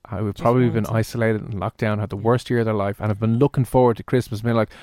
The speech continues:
Speaker 1: "I have to be at home with my family."
Speaker 2: I know.
Speaker 1: And now you're told not to. I just, I wonder how many people are, are
Speaker 2: Is
Speaker 1: going
Speaker 2: it,
Speaker 1: to
Speaker 2: the
Speaker 1: just li-,
Speaker 2: problem
Speaker 1: listen
Speaker 2: with
Speaker 1: to
Speaker 2: it
Speaker 1: that.
Speaker 2: is, right, I don't have an issue with people coming home.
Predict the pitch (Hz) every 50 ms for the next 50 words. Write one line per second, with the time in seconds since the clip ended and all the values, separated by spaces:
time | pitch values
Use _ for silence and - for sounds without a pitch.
0 | - - - - - - 127 123 - - 123 107 104 104 98 90 - 95 101 -
1 | - 73 78 - - 196 196 196 190 190 185 185 185 185 185 185 180 170 - -
2 | 101 - - 98 98 - - 104 95 92 90 85 - - _ _ - 110 104 92
3 | 101 - - - - 113 110 110 113 - - - 120 120 117 117 113 110 104 101
4 | 95 92 95 92 - - 98 104 92 95 92 - - - 226 240 - 95 92 95
5 | - - - 269 - - - - 294 294 320 330 330 339 320 285 269 262 254 -
6 | 247 208 190 202 196 180 156 156 165 170 165 - - 190 180 214 220 240 240 240
7 | 220 214 208 202 202 196 - - 190 180 175 160 - 185 180 - 175 - 185 175
8 | 170 170 170 175 170 165 160 147 139